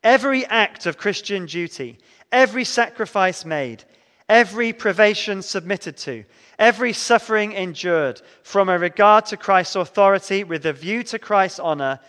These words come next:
shall assuredly be recompensed. The happiness of the Christian, both in this world and the next, is, in great measure,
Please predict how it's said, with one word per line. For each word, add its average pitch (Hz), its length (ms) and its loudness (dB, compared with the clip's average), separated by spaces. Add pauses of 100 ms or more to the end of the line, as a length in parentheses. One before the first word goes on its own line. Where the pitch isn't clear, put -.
(320)
shall 175 280 0
assuredly 170 920 -2 (220)
be 156 360 -6
recompensed. 139 960 -10 (600)
The 170 120 2
happiness 247 560 0
of 240 160 -4
the 196 80 -6
Christian, 170 540 -2
both 185 320 2
in 175 140 -6
this 240 260 2
world 208 260 6
and 208 200 -2
the 208 60 -2
next, 160 440 -4
is, 175 420 0 (260)
in 185 220 -4
great 208 340 0
measure, 143 520 -2